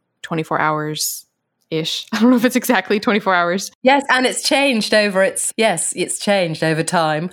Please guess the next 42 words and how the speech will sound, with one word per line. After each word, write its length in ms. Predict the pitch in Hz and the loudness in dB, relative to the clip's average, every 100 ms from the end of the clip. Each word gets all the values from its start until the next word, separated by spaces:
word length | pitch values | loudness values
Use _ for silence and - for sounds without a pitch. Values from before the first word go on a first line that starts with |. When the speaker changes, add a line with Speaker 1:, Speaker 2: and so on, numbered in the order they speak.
| _ | _
Speaker 1:
Yeah, 300 | - 220 196 | 2 4 2
I, 140 | 208 - | 0 0
I 120 | 208 | 0
didn't 220 | 214 226 202 | 2 2 2
know 120 | 190 | 2
that. 220 | 208 175 | 2 2
I 40 | |
was 120 | 170 165 | -2 -4
like, 100 | 170 | -2
"Oh, 200 | 214 151 | -2 0
that, 180 | 196 196 _ _ _ | -2 -4 _ _ _
that's 160 | - - | -8 -6
interesting." 480 | 156 156 - 165 196 - - - | -6 -6 -6 -4 -6 -10 -18 -4
You 140 | - 220 | 2 4
mentioned 600 | 220 220 240 233 226 214 | 4 2 0 4 4 2
in 140 | 196 | 0
the 60 | 185 | 0
book 300 | 185 175 - | 0 0 -4
that 720 | 175 175 160 160 - - - - _ - | -2 0 2 0 -2 -8 -12 -12 _ -6
when 220 | 180 175 | 0 2
they 600 | 170 170 165 165 160 - | 4 4 2 0 -2 -2
do 140 | - 180 | -2 0
these 180 | 175 - | 0 0
studies, 460 | 180 165 165 165 | 0 0 0 0
that 100 | 165 | -2
it 80 | - | -4
seems 240 | - 180 | -2 -2
that 120 | 170 160 | 0 2
most 240 | 165 165 | 0 0
people's 600 | 170 165 160 156 156 - _ _ _ _ | -4 -2 0 0 -2 -8 _ _ _ _
inherent 640 | 180 170 165 175 165 160 | -2 -2 0 0 2 0
circadian 500 | - 175 - 175 165 | -4 -8 -4 -2 0
rhythm 240 | 156 151 156 | -2 0 -2
is 120 | 156 - | -2 -2
actually 680 | 160 - - 165 156 151 147 - _ _ _ - | -2 -4 -4 -2 -2 -2 -6 -14 _ _ _ -2
a 120 | 170 | 0
little 360 | 165 165 175 170 | 2 2 2 2
bit 140 | 165 | 0
longer 400 | 165 160 156 151 | 2 0 0 -2
than 140 | 156 | -2
twenty-four 380 | 156 165 160 - | -4 -2 -2 -2
hours. 480 | 147 147 147 156 - | 0 0 -2 -4 -6